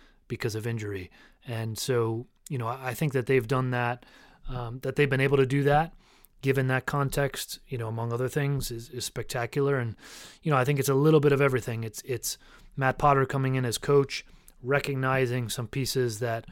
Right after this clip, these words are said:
worked, didn't work, that needed to be used differently. They've, they've gone to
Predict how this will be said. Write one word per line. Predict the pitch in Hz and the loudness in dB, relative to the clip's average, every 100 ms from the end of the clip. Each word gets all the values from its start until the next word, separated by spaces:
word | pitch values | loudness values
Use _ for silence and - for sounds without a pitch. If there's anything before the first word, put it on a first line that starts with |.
| - - - _ _ - | -20 -20 -20 _ _ -4
worked, | 131 156 - - - | 4 4 2 -6 -2
didn't | 143 139 | 0 2
work, | 135 135 131 | 0 0 0
that | - 120 | -6 -6
needed | 120 127 123 113 | -2 0 0 -2
to | 117 | -6
be | 117 | -4
used | 120 123 104 | -2 -2 0
differently. | 139 - 143 135 139 | -2 0 -2 0 0
They've, | 117 104 - | -2 -6 -6
they've | 123 107 | -8 -4
gone | 127 117 | -4 -4
to | 107 123 117 117 | -4 -4 -2 -2